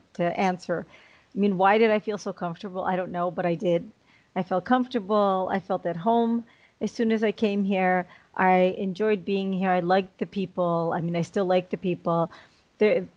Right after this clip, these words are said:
they're, people are very hospitable, very warm, very emotional. Maybe that's what I like too. I'm kind of an emotional, I mean, I've got lots of <laughs> emotions. Um, and,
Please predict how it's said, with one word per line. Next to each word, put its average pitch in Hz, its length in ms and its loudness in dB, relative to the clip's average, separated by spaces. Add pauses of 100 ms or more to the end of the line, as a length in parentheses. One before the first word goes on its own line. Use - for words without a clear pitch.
(100)
they're, 196 300 2
people 220 260 2
are 196 40 4
very 220 180 2
hospitable, 190 680 0
very 214 240 4
warm, 190 400 0
very 247 300 6
emotional. 196 760 -2 (100)
Maybe 202 220 -4
that's 208 200 -2
what 190 100 -2
I - 20 0
like 175 240 -2
too. 202 100 -2
I'm 185 160 -2
kind 196 200 0
of 170 100 -6
an 175 60 -4
emotional, 180 500 -4
I 175 140 0
mean, 175 320 -4 (680)
I've 190 220 2
got 196 140 2
lots 202 240 0 (320)
of 226 80 0 (140)
<laughs> - 100 -20
emotions. 214 800 0 (500)
Um, 180 580 0 (500)
and, 202 760 0